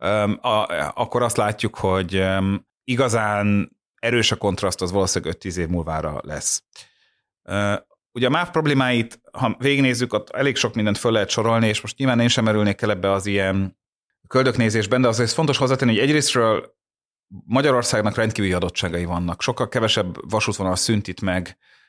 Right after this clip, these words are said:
Minden egyes vasútvonal megszüntetési láz, a hatvanas évek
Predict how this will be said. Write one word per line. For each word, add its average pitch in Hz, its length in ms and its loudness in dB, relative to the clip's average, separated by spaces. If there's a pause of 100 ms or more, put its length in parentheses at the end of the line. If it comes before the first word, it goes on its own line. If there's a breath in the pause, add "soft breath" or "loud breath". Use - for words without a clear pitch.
(340 soft breath)
Minden 117 460 4
egyes 101 320 2
vasútvonal 101 440 0
megszüntetési 92 600 -4
láz, 90 440 0
a 82 100 -2
hatvanas 98 460 -2
évek 90 420 -2